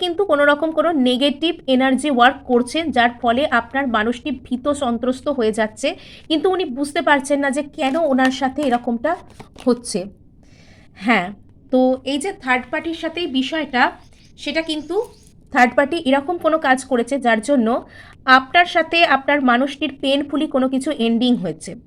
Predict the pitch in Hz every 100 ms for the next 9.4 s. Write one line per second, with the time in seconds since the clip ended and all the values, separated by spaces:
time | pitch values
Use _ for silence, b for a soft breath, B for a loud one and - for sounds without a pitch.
0 | - B B B 254 262 285 330 330 302
1 | 320 269 277 294 262 240 269 302 269 -
2 | 254 262 262 294 277 277 202 233 233 277
3 | - - - - 247 262 262 240 226 262
4 | 254 - - - - 202 165 180 - -
5 | - - b b b b b - - -
6 | - - - - - - - - - -
7 | - - - - - - - - 269 269
8 | 330 381 294 302 302 320 320 330 339 233
9 | 226 262 294 302